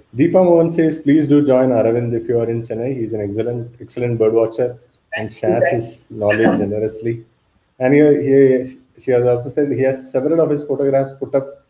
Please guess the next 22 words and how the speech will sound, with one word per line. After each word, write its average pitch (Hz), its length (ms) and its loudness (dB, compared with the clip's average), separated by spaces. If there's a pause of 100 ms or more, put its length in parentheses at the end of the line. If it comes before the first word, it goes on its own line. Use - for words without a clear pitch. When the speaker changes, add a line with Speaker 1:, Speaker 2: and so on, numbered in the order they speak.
(300)
Speaker 1:
around 123 320 2
the 135 140 -2
campus 123 680 -6
of 120 260 -8
I 113 60 -4
I 110 140 -2
M 120 140 -4
Bangalore, 113 440 -2
his 107 160 -6
alma 101 240 -4
mater. 95 320 -10 (1300)
Speaker 2:
Yeah. 104 340 -10 (1040)
Speaker 1:
You 135 80 -8
studied 185 280 2
Speaker 2:
Thank - 20 2
Speaker 1:
in 196 80 4
Speaker 2:
you. 165 60 4
Speaker 1:
I 147 40 4
I 151 60 2
M - 60 2
Bangalore? 131 380 2 (880)
Speaker 2:
Sorry? 160 220 -4